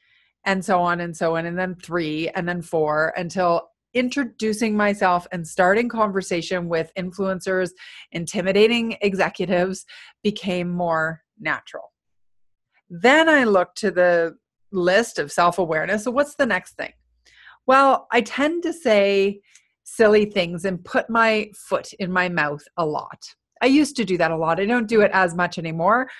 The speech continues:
Eh, maybe I do, and I just care less that I do it. But the reason I was doing that was because I wasn't feeling comfortable in my skin, and I was trying too hard.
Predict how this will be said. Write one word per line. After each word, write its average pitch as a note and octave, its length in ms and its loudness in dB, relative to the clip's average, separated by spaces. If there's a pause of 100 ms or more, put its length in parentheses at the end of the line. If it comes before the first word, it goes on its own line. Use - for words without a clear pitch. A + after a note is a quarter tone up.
(320)
Eh, F4+ 340 2 (400)
maybe C#4+ 280 2
I G#3+ 100 4
do, G#3+ 640 -2
and A#3 120 2
I A3 120 4
just G#3 300 0
care F#3+ 280 0
less A3+ 520 -2
that A#3+ 120 2
I A#3 100 6
do A#3+ 200 -2
it. D4 200 -6 (1900)
But A#3+ 360 2
the A#3 80 0
reason C#4 560 0
I A#3+ 100 4
was A3 180 0
doing G3+ 260 -2
that F#3 220 0
was F#3 140 -2
because G3+ 300 -4
I G3+ 60 4
wasn't G3+ 420 0
feeling G3 300 -2
comfortable F3 500 -6
in D#3+ 160 -4
my D#3 160 -4
skin, G#3+ 500 -4 (100)
and F#3 240 -2
I F3+ 120 2
was F3 320 0
trying G3 580 -2 (100)
too G#3+ 280 -4
hard. - 440 -2